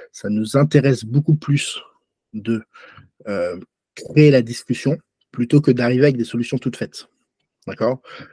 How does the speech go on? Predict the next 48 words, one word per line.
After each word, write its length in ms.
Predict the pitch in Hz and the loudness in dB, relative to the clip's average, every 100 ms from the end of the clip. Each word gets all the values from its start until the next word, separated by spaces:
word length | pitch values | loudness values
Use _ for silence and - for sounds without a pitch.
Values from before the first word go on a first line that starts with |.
| _ - | _ -8
Et 260 | - - - | -8 -8 -4
tout 100 | 147 | 4
comme 200 | 165 156 | 6 6
je 80 | 117 | 0
vous 120 | 117 | -6
ai 60 | |
pas 120 | 117 110 | -6 -8
dit, 200 | 131 160 | -4 -4
mais 220 | 104 95 | -4 -8
c'est 120 | - | -12
ce 60 | - | -16
qu'on 120 | 101 | -12
fait 140 | - | -8
avec 220 | 98 95 | -8 -8
les 140 | - 101 | -14 -8
équipes, 260 | - 156 - - - - _ | -2 -2 -2 -20 -20 -20 _
euh, 320 | 92 92 90 85 _ _ _ - | -8 -6 -6 -10 _ _ _ -10
on 120 | 110 107 | -4 -2
arrive, 480 | 98 151 180 110 - 113 | 4 4 4 -2 -10 -14
euh, 180 | 95 | -12
les 140 | 95 107 | -10 -8
règles 400 | 131 147 117 107 _ - | -6 -6 -6 -10 _ -18
et 60 | |
les 100 | 104 | -16
process 480 | - - 139 - 151 | -12 -6 -2 0 -2
qu'on 120 | - | -4
met 160 | 104 123 | -4 -2
en 80 | 120 | 0
place 240 | 135 123 | -2 -4
pour 200 | - 101 | -10 -12
gérer 280 | - 135 135 | -6 -2 -2
cette 180 | - - | -2 -10
question-là, 480 | - - 113 196 147 | -14 -8 -4 -4 -4
on 160 | 107 | -10
les 180 | 95 95 | -12 -14
fait 440 | - - 175 185 - _ _ _ | -8 0 0 0 -8 _ _ _
sur 360 | - - - 156 | -16 -12 0 2
mesure 400 | 127 117 - - | 4 0 -4 -14
à 80 | - | -12
chaque 340 | - - 156 - | -8 -6 -6 -4
fois 280 | 175 220 - | -4 -4 -8
en 80 | 110 _ _ | -20 _ _
fonction 340 | 175 151 - 196 | -4 -4 -4 -4
des 160 | 117 | -2
établissements. 500 | 120 123 127 - 123 _ - - - _ - | 0 0 0 -6 -6 _ -20 -20 -20 _ -4
On 120 | 139 | 0
n'arrive 280 | 135 120 135 | 2 2 -2
jamais 580 | 117 147 139 156 233 | 0 2 4 6 4